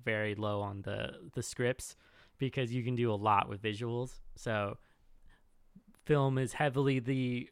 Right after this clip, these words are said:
visual element, and he used it well, even though the, the story was kinda lacking and you could have had more in it.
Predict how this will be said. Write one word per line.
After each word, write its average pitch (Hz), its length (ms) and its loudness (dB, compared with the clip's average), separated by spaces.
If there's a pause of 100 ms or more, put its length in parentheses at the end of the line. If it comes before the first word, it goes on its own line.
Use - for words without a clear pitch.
visual 135 600 -2
element, 135 400 0
and 123 100 -2
he 120 60 -2
used 123 360 -2
it 135 140 -4
well, 123 380 0 (200)
even 127 220 -2
though 120 180 2
the, 113 400 0
the 110 260 -2
story 117 440 0
was 110 160 -2
kinda 113 220 -4
lacking 107 540 -2
and 104 100 -6
you 101 60 -8
could - 140 -10
have 101 80 -6
had 104 220 -2
more 101 340 -4
in 110 120 -4
it. 120 160 -6